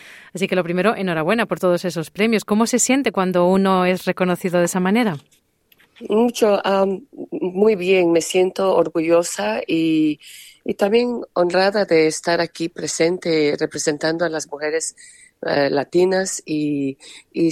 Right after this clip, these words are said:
Speaker 2: y, y sacando adelante la cara por todas nosotras que somos mujeres que, que, que aparte de ser madres tenemos, am, esforzarnos para tener algo que es nuestro y,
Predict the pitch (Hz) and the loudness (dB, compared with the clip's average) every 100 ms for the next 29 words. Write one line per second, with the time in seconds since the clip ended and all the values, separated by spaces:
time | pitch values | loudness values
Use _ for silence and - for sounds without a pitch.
0 | - 165 160 156 160 - - 196 214 208 | -2 -2 -2 -2 -4 -6 -4 -2 0 -2
1 | 202 180 170 165 190 196 180 170 - 180 | 0 2 2 2 -2 -4 -6 -6 -4 -4
2 | 185 - 160 - 180 190 180 160 - 165 | -4 -6 -6 -2 -2 -2 -6 -6 -2 -2
3 | 156 151 - - - - - - - 165 | -2 -6 -8 -12 -18 -20 -8 -4 0 0
4 | 165 165 143 160 165 175 - 156 143 - | 0 -4 -4 -2 -2 -4 -2 -2 -2 -6
5 | - - _ - 165 151 170 170 _ - | -20 -20 _ -4 -2 0 -2 -4 _ -6
6 | 165 190 190 202 180 - 165 170 185 170 | 0 0 0 -2 -2 0 0 2 2 2
7 | 156 - 165 160 165 170 165 - 160 147 | -2 -4 -2 0 0 -2 -6 -2 -2 0
8 | 143 139 - - - _ - 165 - 156 | -2 -8 -18 -18 -18 _ -4 -2 0 0
9 | - 170 175 160 - 147 143 _ - 147 | 0 0 0 -2 -2 -2 -4 _ 0 2
10 | 165 160 - - 160 160 160 160 160 147 | 2 0 -6 -2 0 2 0 -4 -6 -2
11 | 151 156 - 139 139 185 - - - - | 0 0 0 -4 -4 -6 -14 -20 -20 -12
12 | - 156 151 147 | -4 -2 -2 -2